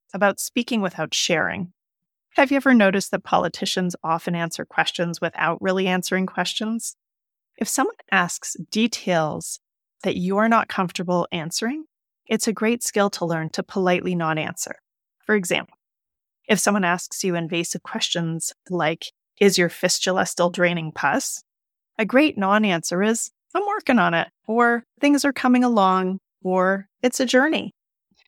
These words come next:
If people ask details about treatments, you can similarly answer, "We're figuring it out." There are many expressions and words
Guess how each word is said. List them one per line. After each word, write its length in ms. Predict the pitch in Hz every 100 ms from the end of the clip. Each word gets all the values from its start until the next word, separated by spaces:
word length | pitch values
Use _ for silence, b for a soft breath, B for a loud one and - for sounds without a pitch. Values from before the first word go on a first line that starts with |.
| _ _ _ _
If 160 | 247 -
people 300 | - 269 254
ask 220 | 220 -
details 480 | 185 220 - 208 175
about 260 | 170 165 -
treatments, 680 | - 285 - 165 165 - -
you 140 | 202
can 160 | 202 208
similarly 600 | - 254 269 185 165 175
answer, 520 | 170 165 - 226 240 - _ _ -
"We're 140 | 294
figuring 500 | - 190 180 165 160
it 100 | -
out." 280 | 156 - - _ _ _ _ _ _ _ _ -
There 100 | 233
are 20 |
many 260 | 247 320
expressions 640 | 415 - - 175 - 185 175
and 140 | 170
words 320 | 160 156 -